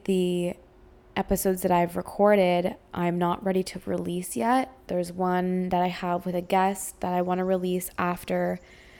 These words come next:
Mercury retrograde. Um, for so many reasons, communication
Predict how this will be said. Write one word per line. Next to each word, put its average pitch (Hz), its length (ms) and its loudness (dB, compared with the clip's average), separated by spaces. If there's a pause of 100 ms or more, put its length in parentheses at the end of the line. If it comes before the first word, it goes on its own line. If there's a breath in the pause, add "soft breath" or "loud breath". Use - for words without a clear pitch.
(240 loud breath)
Mercury 190 380 0
retrograde. 220 800 2 (420 loud breath)
Um, 175 520 -4 (680)
for - 160 -6
so 196 300 6
many 202 260 6
reasons, 190 560 0
communication 196 960 0